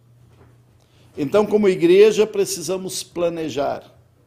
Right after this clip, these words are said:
e saber que em janeiro, em fevereiro e depois do Carnaval, estes que têm tanta necessidade de doar antes do Natal,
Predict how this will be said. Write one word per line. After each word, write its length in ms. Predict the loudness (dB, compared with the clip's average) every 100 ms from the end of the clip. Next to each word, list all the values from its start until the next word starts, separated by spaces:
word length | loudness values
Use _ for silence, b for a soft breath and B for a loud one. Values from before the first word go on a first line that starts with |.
| _ _ _ _ b b b b
e 120 | -6
saber 760 | -2 0 0 -2 -2 0 0 -2
que 200 | -2 0
em 200 | 0 0
janeiro, 680 | 2 2 2 0 -2 -8 -20 _ _ _ _ _ _ _ _ b b b -6
em 220 | -4 -2
fevereiro 640 | -2 2 4 4 2 -4
e 160 | -6 -4
depois 640 | 4 4 4 0 0 0
do 100 | 0
Carnaval, 960 | -2 -2 -2 -4 -6 -4 -4 -4 -8 -20 _ _ _ _ _ b b b b b -8
estes 800 | -4 -4 -4 -8 -10 -12 -10 -10
que 120 | -10
têm 320 | -8 -8 -8
tanta 640 | -10 _ -2 0 -2 -4
necessidade 920 | -4 -4 -8 -10 -12 -10 -6 -6 -6 -8
de 120 | -12
doar 540 | -10 -6 -2 -2 -2
antes 400 | -4 -8 -10 -14
do 140 | -14 -12
Natal, 640 | -12 -10 -8 -6 -8 -14